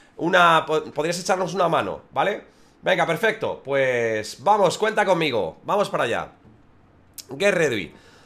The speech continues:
Vale, protege a los mineros hasta que esto esté completo. Perfecto. Pues nosotros a proteger a los mineros. Pum, pum, pum, pum. Todo lo que veamos. Vamos a ver si lo podemos ir reventando. Cuidado que no vienen por los dos lados. ¿Vale?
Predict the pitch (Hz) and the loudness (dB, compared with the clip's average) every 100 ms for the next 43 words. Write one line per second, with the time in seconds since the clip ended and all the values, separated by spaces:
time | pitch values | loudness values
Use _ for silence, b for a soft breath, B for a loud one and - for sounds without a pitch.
0 | B 156 175 147 165 214 220 214 170 196 | B 2 4 2 0 0 0 0 0 2
1 | 220 233 240 - - - 170 185 190 180 | 4 6 4 2 -4 -4 -2 0 0 -2
2 | 190 175 214 202 160 139 147 107 73 90 | -4 -4 -4 -2 -2 -2 -4 -4 -8 -12
3 | - 92 - 208 220 b b b - 123 | -10 -8 -4 -4 -6 b b b -6 -2
4 | 160 208 196 180 156 175 165 131 107 87 | 2 2 2 2 2 4 2 2 -2 -4
5 | 82 - - - _ - - 104 160 160 | -6 -10 -16 -20 _ -20 -12 -8 -4 -2
6 | 147 190 196 202 185 - - - - 185 | -2 0 2 0 -2 -12 -14 -10 -2 -2
7 | 156 160 180 185 190 185 - - - - | 2 4 4 6 4 4 0 -10 -20 -20
8 | - _ _ - - - - - - - | -20 _ _ -20 -16 -14 -14 -16 -20 -20
9 | - - - - - - - - 156 156 | -20 -20 -20 -20 -20 -20 -12 -2 0 2
10 | 151 147 139 143 131 143 135 120 120 165 | 0 0 0 0 0 -2 0 0 0 0
11 | 180 202 294 - B _ - 165 208 202 | 2 2 0 -4 B _ -4 -2 2 2
12 | 208 226 190 160 151 139 107 87 82 - | 4 2 2 2 2 2 0 -2 -8 -12
13 | - _ _ _ _ _ 127 160 | -20 _ _ _ _ _ -2 -2